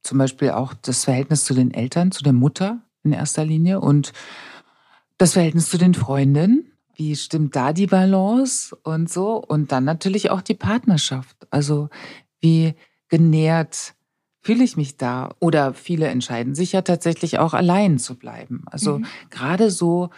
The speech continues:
Speaker 1: nach fünfzig habe ich beobachtet. Also dass es sehr viele Frauen gibt, die dann irgendwann so richtig den, den, das Tor zumachen und sagen, "Nö, mir geht's alleine gut und das bleibt jetzt auch so."
Speaker 2: Mhm. Ich würde ganz gerne mit dir auch noch über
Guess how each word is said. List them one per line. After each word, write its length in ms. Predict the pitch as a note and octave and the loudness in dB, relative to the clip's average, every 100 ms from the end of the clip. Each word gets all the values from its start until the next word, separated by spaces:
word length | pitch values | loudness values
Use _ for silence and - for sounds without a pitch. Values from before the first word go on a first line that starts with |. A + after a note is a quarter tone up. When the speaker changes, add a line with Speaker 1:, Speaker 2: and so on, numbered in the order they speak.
| _ _ _ | _ _ _
Speaker 1:
nach 300 | - D#3 E3+ | -2 -2 -2
fünfzig 680 | - E3 D#3 - A2+ B2 - | 0 0 0 -4 -10 -10 -10
habe 120 | D3 | -8
ich 120 | C#3+ - | -8 -8
beobachtet. 640 | - - C3+ B2 - - | -12 -10 -10 -10 -16 -14
Also 140 | C#3+ D3 | -8 -8
dass 120 | C#3 | -6
es 240 | C#3+ - | -6 -2
sehr 160 | - D3 | 2 2
viele 220 | - D3+ | 0 -2
Frauen 340 | D3 C3+ C3+ C3+ | -2 0 2 2
gibt, 240 | C#3 - - - - _ _ | 0 -6 -18 -18 -20 _ _
die 180 | D#3 D3+ | 2 2
dann 260 | C3+ C#3+ C#3+ | 4 2 2
irgendwann 460 | D#3 D#3+ E3+ D#3 | 2 2 2 0
so 80 | D3 | -2
richtig 480 | C#3+ D#3 - E3 - | -2 -4 -4 -6 -4
den, 400 | D3+ D3+ D3+ B2+ | 0 2 2 0
den, 220 | D3+ C3+ - | -2 -4 -4
das 180 | C#3+ - | -6 -2
Tor 320 | - D#3+ D#3 | 2 2 2
zumachen 480 | - D#3 D3+ D#3 D3+ | 0 2 2 2 0
und 120 | C#3 | -2
sagen, 340 | C3 C3 C3 - - - - _ | 0 0 -2 -6 -14 -20 -20 _
"Nö, 340 | D#3+ E3 C#3 A#2+ | 4 6 4 0
mir 160 | D#3+ C#3+ | -2 0
geht's 240 | C#3+ C#3 | 0 -2
alleine 440 | B2+ C3 B2+ D3+ D3 | 0 0 2 2 2
gut 280 | D#3+ E3 C3 | 2 0 2
und 160 | C#3+ | 0
das 120 | C#3+ | 0
bleibt 340 | - C3+ B2 - | -6 -8 -8 -12
jetzt 160 | - | -12
auch 140 | - A2+ | -10 -8
so." 180 | - A#2+ | -8 -2
Speaker 2:
Mhm. 420 | G3+ F#3 F3+ F#3+ _ _ - - - - - - - - - _ | 0 0 -2 -12 _ _ -18 -10 -8 -8 -8 -8 -10 -16 -20 _
Ich 200 | A3+ - | 2 4
würde 240 | A3+ D4 | 4 4
ganz 300 | D4+ A#3+ B3 | 2 0 -2
gerne 480 | - A3+ C4+ D4 C#4+ | 0 0 2 0 0
mit 280 | A#3 A3+ G#3+ | 0 0 0
dir 280 | B3+ C4 - | 0 0 0
auch 160 | A3 A#3 | -2 -2
noch 160 | B3 | -6
über 680 | - A#3+ A3 G#3+ G#3+ G#3+ | -4 0 0 0 -2 -4